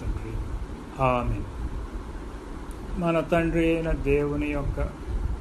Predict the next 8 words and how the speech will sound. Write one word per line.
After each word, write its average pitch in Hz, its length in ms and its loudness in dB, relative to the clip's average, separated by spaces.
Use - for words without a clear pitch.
ప్రేమయు, 135 520 4
యేసు, 165 420 4
తన 160 160 4
కుమారుడైన 170 720 6
యేసు 170 380 2
ప్రభు 160 500 -2
యొక్క 151 300 -6
కృపయు, 123 480 0